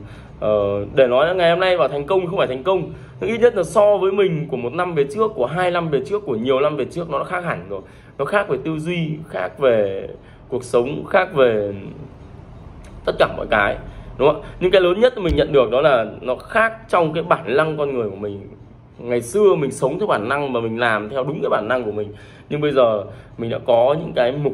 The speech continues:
tiêu, những cái lý tưởng rõ ràng để mình làm và mình hành động, đúng không ạ? Mọi người nhớ nhá, bốn, bốn cái điều này mà mình áp dụng và mình đã thay đổi được cuộc sống của mình. Đó là cái tính kỷ luật.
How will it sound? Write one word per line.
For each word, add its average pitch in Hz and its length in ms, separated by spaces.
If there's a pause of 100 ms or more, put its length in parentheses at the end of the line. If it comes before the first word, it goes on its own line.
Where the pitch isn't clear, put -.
tiêu, 175 220
những 147 280
cái 120 360
lý 156 220
tưởng 127 280
rõ 135 220
ràng 120 380
để 98 60
mình 101 440
làm 113 300
và 98 80
mình 98 340
hành 110 180
động, - 260 (380)
đúng 147 120
không 160 80
ạ? 151 60
Mọi 143 100
người 143 140
nhớ 131 160 (140)
nhá, 208 100 (360)
bốn, 214 540 (320)
bốn 196 260
cái 254 120
điều 160 300
này 131 220
mà 123 100
mình 123 160
áp 185 180
dụng 190 200
và 139 60
mình 123 220
đã 120 140
thay 160 120
đổi 131 180
được 95 100
cuộc 107 140
sống 143 220
của 151 100
mình. 113 240 (420)
Đó 120 140
là 151 200
cái 123 80
tính 147 260
kỷ 165 120
luật. 123 200